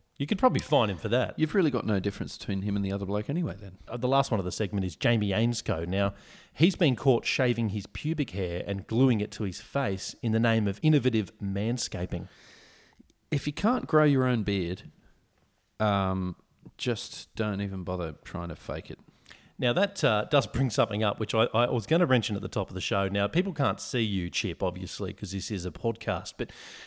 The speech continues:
Speaker 1: um, now, you've walked in, it's the first time I've seen you in our entire friendship, uh, looking a little bit isis. Like, you've got quite a lengthy, scruffy beard going on. I was very close to calling you Chippy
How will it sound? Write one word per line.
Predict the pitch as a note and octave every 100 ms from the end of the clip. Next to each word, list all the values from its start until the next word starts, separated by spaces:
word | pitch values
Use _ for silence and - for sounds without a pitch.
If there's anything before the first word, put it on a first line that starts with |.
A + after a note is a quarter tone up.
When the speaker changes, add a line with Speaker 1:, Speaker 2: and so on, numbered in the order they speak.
| -
Speaker 1:
um, | B2 A#2+ B2
now, | C3
you've | C3+ G3 -
walked | D3+ - C3
in, | A2
it's | A2 -
the | A2+
first | A3 B3
time | - D#3+
I've | -
seen | - C3+ B2
you | G2+
in | G2
our | G2
entire | F#2 - B2+ B2+ G2+
friendship, | - G#2+ A#2 G2 - - - -
uh, | A#2 A2+
looking | C#3+ C#3+ B2
a |
little | G#2 C3 C#4+ D4+
bit | G3 E3 D#3 - -
isis. | B2 - - - - - _ -
Like, | C3+
you've | A3+ -
got | - -
quite | - G#3 G#3+
a |
lengthy, | D3+ C#3+ E3+ F#3+ - C3+ G#2+
scruffy | - - E3 D#3+ - A#2+
beard | G#2+ A2+ A2+ G#2+
going | G#2+ G2+ F#2
on. | E2+ F#2+ - - -
I | B2+
was | F#3 A2
very | C#3 C#3+
close | C3+ A#2
to | -
calling | B2 A2+ G#2
you | G2+ G2+ G2
Chippy | G2+ - D3+ C3+ A2